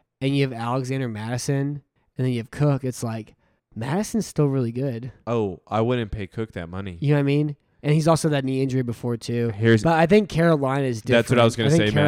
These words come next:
Speaker 1: Carolina would pay
Speaker 2: What do you
Speaker 1: McCaffrey.
Speaker 2: do with McCaffrey?
Speaker 1: I think he would get paid.
Speaker 2: You would have to.
Speaker 1: Yeah.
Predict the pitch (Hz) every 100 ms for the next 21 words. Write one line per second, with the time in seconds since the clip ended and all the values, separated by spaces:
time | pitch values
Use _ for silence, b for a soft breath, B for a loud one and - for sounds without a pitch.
0 | 139 127 127 120 123 113 104 110 117 110
1 | 104 107 101 101 92 101 98 - 87 82
2 | 131 151 139 135 113 107 113 101 98 127
3 | 117 - 101 95 76 78 80 - - 73
4 | 76 - 110 87